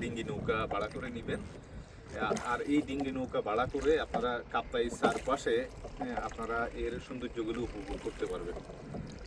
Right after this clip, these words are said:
যেমন আমাদের আজকে আমরা মিস্টার মিনহাজ সাহেবকে আমরা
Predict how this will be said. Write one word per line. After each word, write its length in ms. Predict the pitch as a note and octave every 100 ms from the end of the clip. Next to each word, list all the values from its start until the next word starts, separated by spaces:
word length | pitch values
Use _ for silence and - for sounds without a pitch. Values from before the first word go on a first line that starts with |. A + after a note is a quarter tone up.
| -
যেমন 200 | B2+ C#3+
আমাদের 400 | C3 C3+ D3 C#3+
আজকে 340 | B2 B2+ - C#3
আমরা 280 | C3 C#3
মিস্টার 480 | C3 B2+ B2+ A#2+ C#3+
মিনহাজ 400 | B2 C3 C3 D3+
সাহেবকে 640 | - D3 C3+ - B3 C#3 D#3 - - - - -
আমরা 480 | A#2 B2+ C3 A#2+